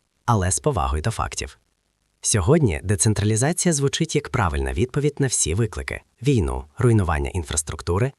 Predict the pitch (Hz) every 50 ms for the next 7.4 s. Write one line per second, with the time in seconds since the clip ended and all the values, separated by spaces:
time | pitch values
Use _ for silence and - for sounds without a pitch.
0 | _ _ - 95 90 76 78 - 110 - 175 143 127 - - - - - 65 -
1 | 78 - - 107 87 69 62 57 64 55 50 - _ _ _ _ _ _ _ _
2 | _ _ _ _ - 127 120 131 120 113 110 95 - - 85 76 67 65 - 107
3 | 131 147 - - 95 78 - - - - 135 151 160 160 151 - - 127 127 127
4 | 131 123 135 131 127 131 120 - - - 127 123 135 - - - 147 110 - -
5 | 76 - - - 87 82 73 73 85 82 92 90 87 95 98 78 - - - 71
6 | 76 76 - 85 85 67 69 71 69 - 95 82 82 69 65 67 69 64 65 -
7 | 67 87 - - - 156 160